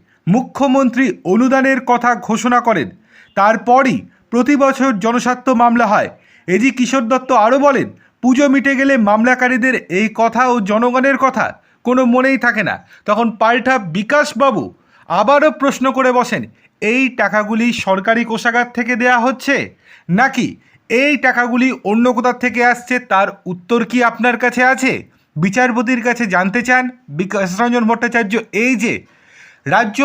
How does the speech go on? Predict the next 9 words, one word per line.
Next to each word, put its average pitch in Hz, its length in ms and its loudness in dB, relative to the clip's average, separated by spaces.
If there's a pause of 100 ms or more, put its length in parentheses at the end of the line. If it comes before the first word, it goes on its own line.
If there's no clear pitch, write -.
(200)
এত 196 220 -2 (180)
টাকা 247 280 0
কোথা 214 300 -4
থেকে 220 260 -4
পাচ্ছে, 180 440 -4 (880)
ডিএ 247 380 2
দেওয়ার 262 280 2
ক্ষমতা 233 420 0
নেই 233 200 0